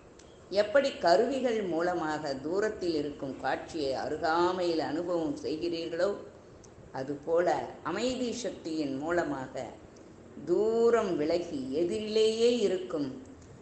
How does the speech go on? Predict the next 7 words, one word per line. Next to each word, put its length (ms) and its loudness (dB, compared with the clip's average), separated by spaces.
அனுபவத்தை 800 2
நீங்களும் 580 0
செய்ய 340 -2
முடியும். 460 -6
மற்றவர்களும் 1040 0
அனுபவம் 460 -2
செய்வார்கள். 720 -4